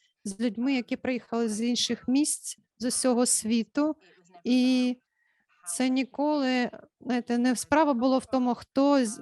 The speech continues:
вони звідки, як вони доїхали. Просто проблема, що вони приїхали, і треба було їм допомагати. Треба було їм надати підтримку.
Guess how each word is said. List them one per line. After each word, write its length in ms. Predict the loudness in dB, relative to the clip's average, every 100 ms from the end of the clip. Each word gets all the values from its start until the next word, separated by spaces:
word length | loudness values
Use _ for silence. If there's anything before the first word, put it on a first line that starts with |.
| -6
вони 320 | -2 0 0
звідки, 480 | -2 0 -2 -2 -2
як 180 | -2 0
вони 140 | -2
доїхали. 580 | 0 -2 -2 -6 -6 -6
Просто 460 | -2 -4 -4 -8 -6
проблема, 460 | -4 0 0 0 0
що 220 | -2 -2
вони 280 | 0 0 -2
приїхали, 760 | -4 -6 -2 -4 -2 -2 0 0
і 160 | -2
треба 340 | -2 0 0 -2
було 440 | -2 0 0 0 _ -20 _
їм 240 | -2 0 0
допомагати. 920 | -2 -2 -2 -2 -2 -4 -4 -6 -10 _ _ _ _
Треба 240 | -6 -6 -2
було 280 | 0 2 0 -2
їм 200 | -4 -4
надати 360 | -4 -4 -4
підтримку. 640 | -6 -4 -2 0 0 -4